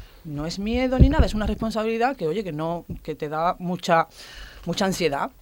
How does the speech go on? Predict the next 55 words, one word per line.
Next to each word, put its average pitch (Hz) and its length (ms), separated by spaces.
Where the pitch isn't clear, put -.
por 180 120
lo 165 80
que 165 80
pueda 170 220
pasar. 147 320
Y 185 80
los 160 140
turnos 190 220
de 220 80
nueve 208 200
horas 196 100
y 185 40
media, 214 420
claro, 196 200
se 196 120
alargan. 170 340
Tú 175 80
te, 175 100
a 170 40
lo 175 60
mejor 180 120
te 190 100
llevas 190 180
una 196 120
semana 196 440
prácticamente 180 480
trabajando 190 320
seis 151 240
días. 226 200
Yo 156 180
personalmente, 185 800
si 170 140
voy 160 100
a 160 60
trabajar 175 340
nueve 165 300
horas 170 160
y 165 60
media, 190 300
que - 60
no 143 80
estamos 170 200
hablando 175 260
de 160 80
jornada 156 280
de 143 80
siete 143 220
horas, 202 160
nueve 147 160
horas 147 200
y 156 80
media 156 180
son 190 140
casi 151 240
diez, 196 300